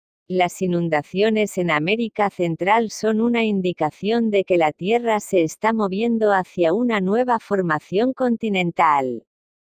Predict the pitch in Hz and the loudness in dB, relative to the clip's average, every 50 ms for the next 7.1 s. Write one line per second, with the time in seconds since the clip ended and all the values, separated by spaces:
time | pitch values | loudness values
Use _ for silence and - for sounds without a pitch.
0 | _ _ _ _ _ - 170 160 156 175 208 233 233 233 220 - - 208 190 180 | _ _ _ _ _ 0 0 2 2 2 2 2 2 0 0 -2 -2 -2 0 0
1 | 165 156 151 165 190 208 220 220 208 202 - - - 190 - - 170 160 156 165 | 0 -2 0 2 2 2 4 2 2 0 0 -2 -4 -4 -2 0 -2 0 0 0
2 | 196 233 240 233 - 226 214 196 170 160 170 185 214 233 226 220 214 208 _ - | 0 0 0 0 2 0 2 2 2 2 4 2 2 2 2 2 0 0 _ 0
3 | 185 170 156 147 - 185 208 240 240 233 226 220 - - 175 165 156 _ - 190 | 2 2 2 0 0 0 0 0 0 0 0 -2 0 0 0 -2 -2 _ 0 0
4 | 220 233 233 226 214 202 190 180 170 165 156 147 160 190 226 240 - - 226 214 | 0 2 2 0 0 2 0 0 2 2 0 0 0 0 -2 -4 -4 -2 -2 0
5 | 185 170 156 165 202 254 - - - 262 254 247 240 233 220 - - 233 214 208 | 2 2 2 2 2 0 0 -2 -2 -2 0 0 0 0 -2 -2 -2 -4 -2 0
6 | 202 196 185 180 170 - - 190 190 175 156 143 139 135 131 127 113 98 - - | 0 0 0 0 -2 -2 0 0 2 2 2 0 -2 -2 -2 -2 -4 -6 -8 -12
7 | - | -18